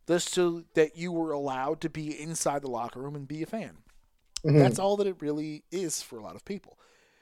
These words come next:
Speaker 2: Right.
Speaker 1: So when you ask the question, "Do indie guys really practice?" They really don't. They go through the motions in the ring. They go to the schools. They do what they're told to do, which a lot of these schools are butt.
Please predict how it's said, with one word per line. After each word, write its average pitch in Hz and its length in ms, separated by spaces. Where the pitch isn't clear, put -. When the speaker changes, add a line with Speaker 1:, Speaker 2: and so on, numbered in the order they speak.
Speaker 2:
Right. 127 220
Speaker 1:
So 160 120
when 156 160
you 156 180
ask 151 240
the 151 80
question, 147 380
"Do 131 260
indie 135 300
guys 131 340
really 123 240
practice?" 127 460
They 151 140
really 214 280
don't. 208 380
They 151 220
go 165 220
through 190 240
the 185 100
motions 175 500
in 190 100
the 202 100
ring. 175 380
They 113 100
go 131 160
to 156 60
the 175 140
schools. 180 580
They 131 120
do 143 180
what 151 120
they're 143 120
told 147 320
to 170 60
do, 156 260
which 139 160
a 113 40
lot 113 160
of 143 60
these 156 140
schools 143 360
are 147 100
butt. 120 300